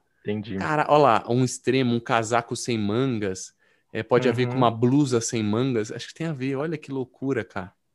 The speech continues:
Speaker 1: É, eu
Speaker 2: Ó lá,
Speaker 1: sempre, eu
Speaker 2: a
Speaker 1: sempre
Speaker 2: sua,
Speaker 1: nunca
Speaker 2: é,
Speaker 1: pesquisei.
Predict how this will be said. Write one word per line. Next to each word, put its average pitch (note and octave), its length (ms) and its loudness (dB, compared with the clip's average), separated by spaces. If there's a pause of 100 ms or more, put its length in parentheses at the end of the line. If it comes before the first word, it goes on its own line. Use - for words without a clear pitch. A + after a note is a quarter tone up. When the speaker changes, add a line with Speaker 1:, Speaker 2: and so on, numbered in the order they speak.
(320)
Speaker 1:
É, A#2 600 -2
eu - 100 6
Speaker 2:
Ó C3+ 40 8
lá, B2+ 100 8
Speaker 1:
sempre, - 140 6
eu B2 40 10
Speaker 2:
a B2+ 40 4
Speaker 1:
sempre - 180 2
Speaker 2:
sua, D#3+ 220 6 (100)
Speaker 1:
nunca A3 180 2
Speaker 2:
é, C#3+ 300 8
Speaker 1:
pesquisei. C3 360 0